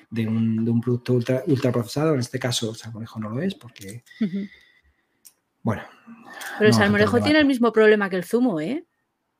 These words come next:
Speaker 1: Sí, pero el tomate no tiene el mismo problema que la naranja. Es decir, el tomate
Speaker 2: Mm.
Speaker 1: no está hipercargado de azúcar como una naranja. Es decir, cuando tú coges el, el tomate y lo metes en la batidora, ¿no?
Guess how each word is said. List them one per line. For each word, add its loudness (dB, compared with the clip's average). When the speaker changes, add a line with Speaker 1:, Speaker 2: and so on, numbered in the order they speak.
Speaker 1:
Sí, 6
pero 4
el 2
tomate 4
no 4
tiene 4
el 4
mismo 4
problema -4
que -8
la -6
naranja. -6
Es -4
decir, -6
el -4
tomate 2
Speaker 2:
Mm. 6
Speaker 1:
no 6
está 2
hipercargado 4
de 0
azúcar -6
como -2
una -6
naranja. -6
Es -10
decir, -4
cuando -8
tú 0
coges -2
el, 0
el 0
tomate -2
y -4
lo -6
metes -6
en -2
la 0
batidora, -4
¿no? -12